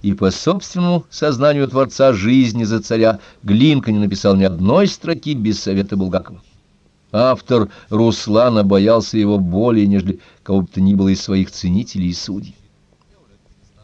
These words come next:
Дилетант-музыкант граф Вильегорский, любимец императрицы Александры Федоровны, сочинял романсы и охотно их пел в кругу друзей и знакомых. Его бесподобно копировал Булгаков, садившись за фортепиано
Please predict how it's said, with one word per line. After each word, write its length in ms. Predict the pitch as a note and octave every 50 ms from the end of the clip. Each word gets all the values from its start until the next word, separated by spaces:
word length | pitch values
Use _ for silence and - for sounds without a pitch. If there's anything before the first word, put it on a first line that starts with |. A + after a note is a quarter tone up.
| _ _ _ _ _ _ _ - _ _ _ _ _ _ -
Дилетант-музыкант 1160 | - C#3 E3+ F#3 G3 G3+ G3+ - G#3+ G#3 G3+ G3+ F#3+ F#3 G3 F#3 F#3 F#3+ F#3 G3 F#3+ F#3+ F#3 F3
граф 360 | D#3+ E3+ F#3+ F#3 F3+ F3+ - -
Вильегорский, 1000 | - D3+ D#3 E3+ E3+ F3 E3+ E3+ D#3 D3 F#3+ A3 A3+ - - - - B2+ A#2 A#2
любимец 640 | - A#2+ A#2+ B2 A#2 A2 A#2 A#2 A2+ A2 G2 - B2
императрицы 540 | A2 G2+ G#2 A2+ G2 G#2 A2 G#2+ G2+ - A#2
Александры 480 | G#2+ G#2 G2+ - A2+ A2 G#2 A2 A2+
Федоровны, 580 | G#2+ - A2 G#2+ G#2+ G2+ G2 G2+ G2 G2+ F#2+ - _ _ _ _ _ _
сочинял 500 | - A#2+ G2 - B2 C#3+ F3+ E3 C3+ A#2+
романсы 720 | A2+ A2 G#2 G2+ G2+ G#2+ A#2+ C#3 D#3+ D#3+ - - - A2+
и 80 | G#2+ G#2
охотно 360 | G2 - - G2+ F#2+ G2+ G2+
их 160 | G2 F#2+ -
пел 260 | - - G2 A2+ B2
в 80 | A2 -
кругу 220 | G2 F#2+ F2+ F#2
друзей 520 | E2+ F#2 F2+ F2 D#2+ E2+ F#2+ G#2 B2 B2+ A#2
и 20 |
знакомых. 640 | F#2 D#2+ F#2 F2+ - G2 A2 B2 C3 C3 A#2+ - - _ _ _ _
Его 160 | - F#2 F#2 F2
бесподобно 800 | F2 C3 C3+ - - - B2+ A#2 G#2+ A2 G#2 F#2+ E2+ F#2 F#2+ -
копировал 460 | - F#2+ D#2+ G2 G2+ F#2+ F#2+ F#2+ F#2
Булгаков, 800 | F2+ F#2+ G#2 G#2 G2 G2 F2+ G#2 G2+ G2 F#2 - G2 F#2 - - - - - -
садившись 680 | - - - G#2 G2+ F#2+ G#2 G#2 F#2+ - A2 F#2+ F2+
за 140 | F#2 F2 F2+
фортепиано 680 | - F#2+ E2 - F2+ E2 F2+ G2+ G2+ G2 F#2+ F2+